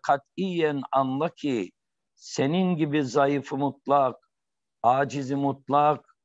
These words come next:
fakiri mutlak, fani, küçük bir mahluka, koca kainatı mussahhar etmek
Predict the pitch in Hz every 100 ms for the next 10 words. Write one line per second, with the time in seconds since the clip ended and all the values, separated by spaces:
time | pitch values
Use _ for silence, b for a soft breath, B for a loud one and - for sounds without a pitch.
0 | _ _ _ - 135 - 147 143 143 135
1 | - 143 147 - - 135 131 131 143 165
2 | 165 147 _ _ _ _ - 135 - 190
3 | - 156 147 135 135 131 120 - 110 90
4 | - _ B _ _ - 127 170 175 175
5 | 156 151 151 147 147 147 - 151 139 151
6 | 165 175 - 139 117 -